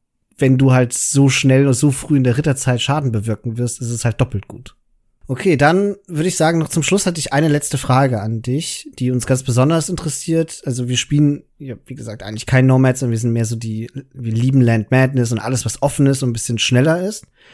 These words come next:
Und auf diesen, gerade auf diesen offenen Maps ist im two V two ja eine ganz klare Archer-Knight-Meta festzustellen.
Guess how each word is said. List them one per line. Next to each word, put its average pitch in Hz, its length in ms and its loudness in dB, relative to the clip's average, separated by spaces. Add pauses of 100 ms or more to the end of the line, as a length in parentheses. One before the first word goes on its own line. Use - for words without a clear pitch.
(320)
Und 143 340 -2
auf 127 140 0
diesen, 151 420 -4
gerade 151 280 2
auf 151 80 0
diesen 127 240 -4
offenen 160 340 2
Maps 156 260 -2
ist 139 120 -6
im 131 100 -2
two 143 160 -4
V 143 80 0
two 151 240 -2
ja 123 320 2
eine 135 300 -8
ganz 127 260 0
klare 123 320 0
Archer-Knight-Meta 107 1160 0 (260)
festzustellen. - 720 -8